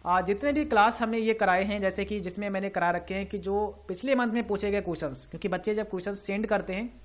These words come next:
है ना, और उन क्वेश्चंस को जब पढ़ाते हैं क्लास में, तो बहुत सारे क्लास आप पिछले देख लेना,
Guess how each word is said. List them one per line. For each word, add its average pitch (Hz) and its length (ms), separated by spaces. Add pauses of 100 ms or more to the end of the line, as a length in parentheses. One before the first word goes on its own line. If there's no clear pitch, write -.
(300)
है 220 60
ना, - 240 (200)
और 185 160
उन 233 140
क्वेश्चंस 247 280
को 247 100
जब 233 260
पढ़ाते 190 320
हैं 214 120
क्लास 180 300
में, 233 180 (260)
तो 185 60
बहुत 226 280
सारे 220 220
क्लास 196 340
आप 196 140
पिछले 190 220
देख 180 180
लेना, 180 340